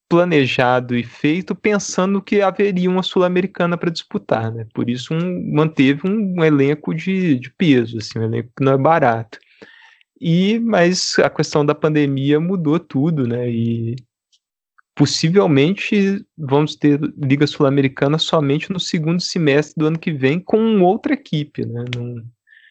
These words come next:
E sem saber se essa vaga conquistada no N B B passado valerá, acho, aí dando um chutômetro, que não terá, assim, a gente vai ter que batalhar novamente por uma vaga em competição internacional a partir desse N B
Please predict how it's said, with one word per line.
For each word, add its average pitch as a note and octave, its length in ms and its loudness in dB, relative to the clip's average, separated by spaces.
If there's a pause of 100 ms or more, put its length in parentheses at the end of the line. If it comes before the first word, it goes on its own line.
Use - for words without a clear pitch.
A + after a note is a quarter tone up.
(200)
E B2+ 120 2
sem C3+ 200 0
saber D3 380 0
se E3 300 -2
essa D3 260 0
vaga B2 380 0
conquistada A#2+ 720 -2
no A#2+ 100 -2
N A#2+ 120 -2
B A#2+ 140 2
B A#2+ 160 0
passado B2+ 480 -4
valerá, C3+ 600 0
acho, F3+ 580 -2 (160)
aí B2 200 0
dando C3 240 -2
um C3 40 -4
chutômetro, C3 760 -4
que - 120 -6
não D#3+ 240 0
terá, C#3 460 -2
assim, - 300 -14
a A2+ 60 -6
gente A2+ 180 -10
vai A#2+ 120 -2
ter A#2 100 -6
que C3 100 -12
batalhar B2+ 580 -2
novamente C3+ 580 -2 (520)
por C3+ 140 0
uma C#3+ 180 2
vaga B2+ 360 0
em B2+ 40 -2
competição C3 480 -4
internacional C3 640 -2 (140)
a C3 80 -20
partir C3 320 -6
desse B2+ 480 -6
N C3+ 220 -2
B C#3 140 -2